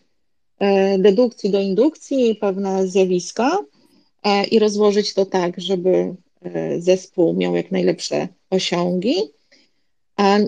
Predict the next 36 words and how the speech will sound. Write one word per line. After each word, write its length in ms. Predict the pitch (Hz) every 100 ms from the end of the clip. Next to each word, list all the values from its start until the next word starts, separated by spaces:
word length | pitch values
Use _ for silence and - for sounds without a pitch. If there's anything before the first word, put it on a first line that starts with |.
| -
dokładnie 600 | - - - 214 214 226
tym 140 | 233 233
samym 320 | 175 185 220
są 120 | 233
algorytmy, 500 | 247 285 415 233 208
gdzie 320 | 196 208 202 -
na 160 | 220
poziomie 400 | - 208 214 214
jednostkowym 560 | 226 233 302 - 311 214
jesteśmy 520 | 190 - 185 - 180
przecież 480 | - 170 185 175 -
tutaj, 580 | 180 - 180 175 185 190 _ _ _ _ _ -
e, 500 | 190 185 180 180 180
tego, 760 | - 185 175 175 180 180 185 190 _ _ _ _ _
no, 180 | 196 208 - - _ _ _ _ _ _ _
czy 140 | - -
ofiarami? 560 | 233 233 202 180 226
Pewnie 300 | - 185 254
tak, 460 | 294 427 190 185 - -
e, 360 | 196 196 - 196 _
ale 160 | 220 226
my 100 | 247
mamy 180 | 254 262
do 100 | 277
czynienia 340 | - 508 370
cały 180 | - 196
czas 160 | 190 190
z 60 |
tą 120 | 185
statystyką, 760 | 190 180 190 185 - - - 190
tylko 280 | - 202 214
teraz 300 | 226 220 -
kwestia 380 | - 190 196
tego, 260 | 208 180 208
czy 140 | 208
chcemy, 400 | 196 - 196 196